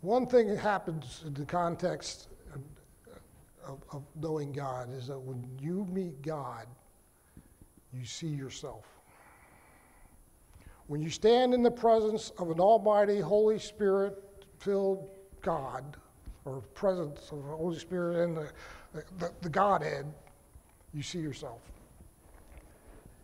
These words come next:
And he says, "Woe, I'm undone." Now, the scripture goes on to, to say that that was part of Isaiah's calling to where he was going to be called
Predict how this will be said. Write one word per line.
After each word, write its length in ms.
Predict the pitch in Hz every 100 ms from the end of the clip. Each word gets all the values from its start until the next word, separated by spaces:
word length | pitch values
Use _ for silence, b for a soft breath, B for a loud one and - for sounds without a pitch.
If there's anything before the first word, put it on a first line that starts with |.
| B - - -
And 140 | 139 127
he 100 | 143
says, 220 | 156 135
"Woe, 340 | 147 156 147
I'm 200 | 143 135
undone." 360 | 131 120 117 107 98 - b b b b b b b b b b b _ b b b
Now, 80 | 190
the 60 | 156
scripture 260 | 302 240
goes 240 | 214 220 208
on 500 | 220 208 185 185 165 170 -
to, 280 | - - 175
to 40 |
say 380 | - 196 185 180
that 220 | 160 156 - - - - b b b b b b _ _
that 160 | 180 180
was 160 | 165
part 260 | - 208 190
of 200 | 151 151 - - _ _ 151
Isaiah's 460 | 151 175 160 143
calling 440 | - 214 185 127 110 B B B B _
to 80 | 147
where 200 | 143 151
he 120 | 139
was 200 | 170 151
going 260 | - 160 156
to 100 | 147
be 180 | 139 135
called 460 | - 160 151 147